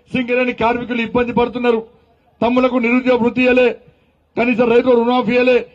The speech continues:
వీళ్ళ గురించి నా ఆలోచించారంటే ఎవరి కొంప ముంచాలే?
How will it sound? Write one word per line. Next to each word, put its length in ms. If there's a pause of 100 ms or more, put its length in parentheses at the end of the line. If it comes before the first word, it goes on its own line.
(200)
వీళ్ళ 440
గురించి 280
నా 80
ఆలోచించారంటే 1120 (240)
ఎవరి 320
కొంప 260
ముంచాలే? 680